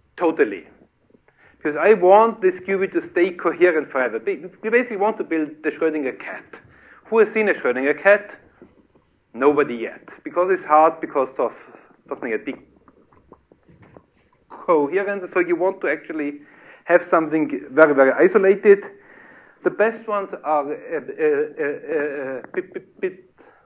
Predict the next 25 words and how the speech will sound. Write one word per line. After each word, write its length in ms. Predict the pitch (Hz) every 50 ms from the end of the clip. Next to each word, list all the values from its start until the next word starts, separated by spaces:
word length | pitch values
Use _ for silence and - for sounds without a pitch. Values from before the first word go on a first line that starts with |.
| - -
bit, 140 | - - -
like, 120 | 180 160 147 135 127
north 260 | 139 165 202 208 -
of 220 | 202 180 180 -
here, 500 | - 185 185 180 180 170 170 180 170 170 - _ _ - - - - - - - -
here, 260 | - 185 170 165 147 - 165
the 120 | 139 127
ions 760 | 127 - 127 165 196 208 202 202 202 196 196 - - _ _ _ _ _ _ _ _ _ _ _
in, 180 | - 165 156 143
in 420 | 131 165 156 147 143 131 120 117 - _ _ _ _ _ _ _ _ _ _
the, 400 | - 165 151 143 139 135 135 147 - - - - 139
the, 240 | 139 135 131 123 - -
the 160 | - 147 135 143 -
Innsbruck 420 | 185 - - - - 190 165 - -
group. 360 | 196 196 190 196 - - -
They 160 | 143 139 131
have, 200 | 139 123 113 - - - - 143 - - _ _ - _ - - - - - -
they 100 | - 147
have 120 | 131 131
twenty 320 | - - 180 170 175 170 147
ions 640 | - 147 170 185 196 196 190 185 175 - - - _
trapped 420 | - - 160 165 175 170 - - -
nicely, 800 | 165 156 156 160 160 165 - - 156 156 156 156 156 156 160 165 160 156 - -
they're 200 | - 156 139 - - - 170 147 - - _ - 175 143 - - - - - - - - - 156 - - _ - - 151 - - _ - - 147 143 143 - - 165 143 - - - 151 135 127 - - - -
isolated. 800 | - 160 175 175 180 170 170 170 175 170 170 175 170 170 170 -